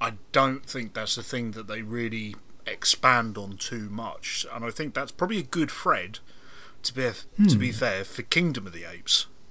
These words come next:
Speaker 1: when they eventually get around to it. You have to tell me, actually, while you were on the page for that, is Matt Reeves involved in that? I imagine he isn't.
Speaker 2: I
Speaker 1: 'Cause
Speaker 2: don't
Speaker 1: he's busy
Speaker 2: wanna
Speaker 1: working
Speaker 2: cre-
Speaker 1: on Batman stuff.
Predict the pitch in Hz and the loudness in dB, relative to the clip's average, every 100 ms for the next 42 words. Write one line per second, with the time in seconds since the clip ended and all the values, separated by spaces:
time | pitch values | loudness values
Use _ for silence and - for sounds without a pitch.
0 | - - - - - - - 120 113 110 | -14 -14 -14 -14 -14 -14 -14 -4 -2 0
1 | 107 104 110 98 104 110 107 113 107 101 | 2 2 0 -2 -4 -4 -2 -2 -2 -4
2 | 123 151 165 - 190 127 95 95 - 95 | -2 -2 2 4 4 2 -4 -4 -4 -6
3 | 95 123 147 143 139 135 120 131 131 123 | -2 0 2 2 2 0 0 0 0 -2
4 | - 85 85 87 - - - - 147 120 | -6 -6 -8 -8 -10 -14 -14 -4 -2 4
5 | 147 127 131 120 104 104 113 104 98 92 | 4 4 2 0 -2 -2 -2 -2 -6 -8
6 | - 110 113 120 123 - 107 110 113 110 | -6 -4 -2 0 0 -2 -6 -4 -2 0
7 | 101 87 90 - - - - - - - | -2 -4 -12 -14 -14 -14 -14 -14 -14 -12
8 | 190 - - 139 135 123 147 151 147 139 | -10 -8 -2 0 0 2 6 6 8 8
9 | 131 131 117 135 127 107 110 104 92 95 | 10 10 8 6 6 4 4 4 2 -2
10 | - 95 92 - | -4 -4 -8 -10